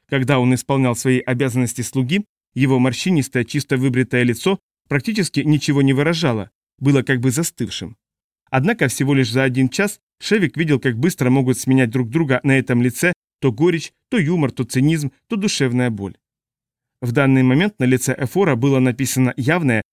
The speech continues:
хотя и сдержанное сочувствие. "Что, здесь совсем иначе, небось, чем там, откуда вы сами-то?" вдруг спросил Эфор. "Совершенно".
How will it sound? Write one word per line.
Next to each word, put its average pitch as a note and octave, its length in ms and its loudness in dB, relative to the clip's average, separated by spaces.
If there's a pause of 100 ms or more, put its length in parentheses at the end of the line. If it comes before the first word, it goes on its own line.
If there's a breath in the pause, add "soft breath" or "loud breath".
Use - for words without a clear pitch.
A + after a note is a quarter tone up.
хотя D#3+ 220 0
и D#3 140 -2
сдержанное B2 500 2
сочувствие. G#2 680 -8 (1160)
"Что, A2 380 -2 (160)
здесь B2 260 -2
совсем C3 380 0
иначе, D3 340 -2
небось, A#2 400 -4
чем B2 200 -2
там, A#2+ 180 -2
откуда A#2 320 -4
вы B2 80 -4
сами-то?" G2+ 500 -8 (320)
вдруг C3+ 240 -6
спросил A#2+ 400 -2
Эфор. G2 320 -12 (520)
"Совершенно". A2+ 760 -6